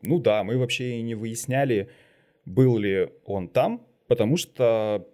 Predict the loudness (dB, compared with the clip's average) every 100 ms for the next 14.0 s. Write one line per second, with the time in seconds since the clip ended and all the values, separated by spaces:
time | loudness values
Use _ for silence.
0 | _ 0 2 2 -2 -2 -4 -4 -4 -4
1 | -4 -2 -2 -2 -4 -2 -2 -2 -2 -2
2 | -2 -6 -6 -10 -6 -2 -2 -4 -8 2
3 | 4 4 -2 -20 _ -8 -2 0 0 0
4 | -2 -6 -2 0 0 0 -2 -2 -4 -8
5 | -4 -6 -4 -6 -4 -4 -2 0 2 2
6 | 2 -2 -6 _ -20 -20 -20 _ _ 2
7 | 4 6 4 4 0 -4 -2 2 2 0
8 | -2 -4 -2 -4 0 0 0 -6 -8 -6
9 | -2 0 -2 -4 -4 0 0 -2 -10 -2
10 | -2 0 -4 -4 -4 -4 -6 -6 -8 -4
11 | -2 0 -2 -4 -6 -8 -12 -6 -4 -4
12 | -8 -10 -8 -8 -8 -10 -6 -4 -4 -4
13 | -6 -6 -10 -12 -12 -8 -6 -6 -8